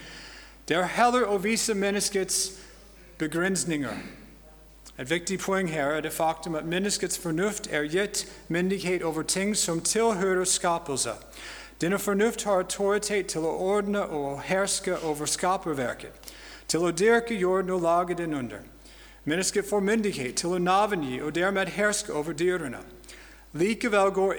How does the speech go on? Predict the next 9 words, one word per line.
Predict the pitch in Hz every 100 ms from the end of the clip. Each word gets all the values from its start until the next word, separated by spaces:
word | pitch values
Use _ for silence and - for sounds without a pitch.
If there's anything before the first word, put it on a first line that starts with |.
| 202
ikke | 220 226
fornuftens | - 226 190 196 196 190 185
kompetanse | - 180 175 160 - 180 202 - 208 214 214 - - - -
og | 143
menneskets | 165 202 208 214 202
autoritet | 185 - 170 175 175 170 165 - -
lenger, | 151 127 101 - - - - - -
ifølge | 135 - 127 135
Luther. | 131 135 127 117